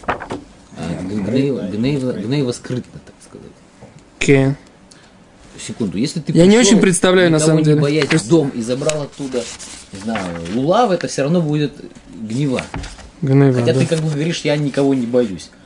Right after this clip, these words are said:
Speaker 1: А вот если ты зашел в Бейт-Кнесет, увидел, там мужик стоит с арбаминим, подошел, он ему похуй дал и забрал у него лулав, это уже гзила. Так, э, э, теперь
Speaker 3: Внимание, вопрос.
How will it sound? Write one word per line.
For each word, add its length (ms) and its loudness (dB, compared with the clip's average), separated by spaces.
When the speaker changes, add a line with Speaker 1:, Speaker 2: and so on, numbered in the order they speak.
Speaker 1:
А 120 -2
вот 120 2
если 180 -4
ты 120 -2
зашел 320 2
в 80 0
Бейт-Кнесет, 460 -2
увидел, 240 0
там 180 0
мужик 240 0
стоит 260 -2
с 240 -8
арбаминим, 500 0
подошел, 360 -4
он 60 -2
ему 160 -4
похуй 440 -4
дал 240 0
и 40 -2
забрал 340 -2
у 40 -2
него 360 -4
лулав, 300 0
это 180 -2
уже 160 -2
гзила. 460 -2
Так, 240 -10
э, 200 -2
э, 680 -2
теперь 180 2
Speaker 3:
Внимание, 440 6
вопрос. 500 4